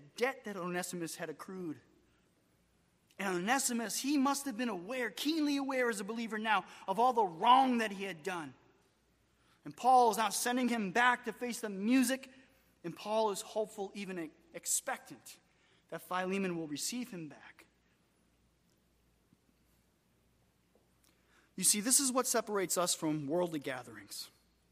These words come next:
This is how we survive this is how we thrive. And this is what the world needs. It needs to be reconciled to God. And once it is reconciled to God,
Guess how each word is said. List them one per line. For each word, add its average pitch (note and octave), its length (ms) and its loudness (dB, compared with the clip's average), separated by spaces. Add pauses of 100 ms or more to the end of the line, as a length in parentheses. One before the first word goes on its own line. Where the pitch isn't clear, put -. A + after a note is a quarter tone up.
(1040)
This G#3+ 160 -2
is B3 140 -4
how G#3+ 220 2
we G3+ 160 -4
survive D3+ 640 -2 (520)
this - 160 -2
is A3 120 -6
how G3 220 -2
we F#3+ 220 -8
thrive. D#3 540 -6 (720)
And E3 200 -4
this A3 240 0
is G3 200 -4
what F3 300 -8
the E3+ 60 -10
world D3+ 440 -8
needs. D3 480 -8 (260)
It E3 140 -12
needs E3+ 220 -6
to D#3+ 60 -16
be C#3+ 160 -8
reconciled G#3 640 -4
to A3 80 -10
God. C#3 400 -10
And D#3 160 -6
once G#3+ 220 -2
it A3+ 80 -4
is D3 160 -8
reconciled A3+ 600 -2
to G#3 60 -12
God, D3 400 -10